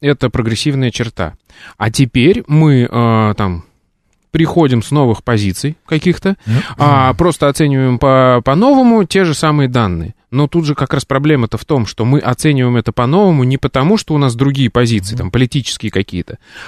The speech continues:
Speaker 1: а мы просто имеем больший набор источников, мы лучше умеем, а, их анализировать.
Speaker 2: Мгм.
Speaker 1: И, например, если говорить, да, там, про Россию, предположим, для историков девятнадцатого века какое-нибудь там путешествие из Петербурга в Москву — это вполне себе источник, да, по экономической
Speaker 2: Да.
Speaker 1: истории.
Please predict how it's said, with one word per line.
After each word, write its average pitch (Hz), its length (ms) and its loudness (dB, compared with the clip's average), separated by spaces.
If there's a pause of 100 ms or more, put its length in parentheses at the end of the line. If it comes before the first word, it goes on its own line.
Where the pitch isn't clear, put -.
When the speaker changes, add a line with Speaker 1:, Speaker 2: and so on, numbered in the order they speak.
Speaker 1:
а 101 160 0
мы 151 140 2
просто 156 320 0
имеем 147 320 2
больший 113 720 0
набор 113 420 0
источников, 107 640 -6
мы 143 160 2
лучше 156 400 2
умеем, 104 460 0
а, 101 160 -2
их 110 240 -6
анализировать. 110 720 0 (260)
Speaker 2:
Мгм. 104 220 -14
Speaker 1:
И, 147 120 2
например, 135 380 2
если 127 240 0
говорить, 127 300 2
да, 160 100 0
там, 120 160 -2
про 117 160 0
Россию, 113 460 0
предположим, 110 640 0
для 107 140 0
историков 123 420 -2
девятнадцатого 123 600 -4
века 151 280 0
какое-нибудь 110 640 -2
там 98 160 -6
путешествие 120 500 -4
из - 60 -8
Петербурга 127 480 -4
в 123 60 0
Москву — 151 280 0
это - 80 -2
вполне 165 220 0
себе 135 180 -2
источник, 104 480 -4
да, 175 180 0
по 131 140 0
экономической 123 540 -2
Speaker 2:
Да. 131 80 0
Speaker 1:
истории. 98 460 -2